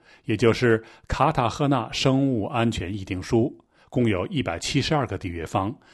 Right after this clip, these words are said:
和关于生物资源获取和会议分享的名古屋议定书，共有一百二十三个缔约方。第十五次缔约方大会包括正式会议、边会和展览三个部分，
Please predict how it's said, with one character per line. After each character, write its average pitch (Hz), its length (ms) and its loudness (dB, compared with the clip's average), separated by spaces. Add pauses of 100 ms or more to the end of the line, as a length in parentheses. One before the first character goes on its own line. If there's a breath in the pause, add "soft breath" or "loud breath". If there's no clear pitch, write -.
(160 soft breath)
和 123 280 4
关 165 220 2
于 160 140 4
生 202 420 0
物 185 220 0
资 165 220 -2
源 120 220 2
获 147 300 2
取 107 220 -6
和 95 160 -6
会 123 220 -2
议 107 80 0
分 143 260 2
享 80 200 -8
的 80 280 -8
名 113 240 2
古 117 140 0
屋 104 240 -4
议 98 100 -6
定 80 180 -8
书， 95 320 -6 (280 soft breath)
共 113 180 -2
有 82 320 -6
一 127 120 0
百 101 120 -6
二 95 160 -4
十 - 100 -6
三 135 220 2
个 113 140 -4
缔 90 100 -12
约 76 160 -14
方。 80 300 -14 (800 soft breath)
第 185 200 6
十 208 200 4
五 185 180 6
次 - 220 -2
缔 156 100 0
约 143 140 6
方 151 200 0
大 139 200 0
会 127 200 0
包 117 280 0
括 104 280 -6 (140)
正 139 180 4
式 101 160 -2
会 95 240 -2
议、 80 160 -14 (160)
边 147 280 4
会 135 260 -4
和 90 160 -6
展 92 240 -4
览 78 180 -6
三 101 220 0
个 92 100 -2
部 78 160 -8
分， - 220 -14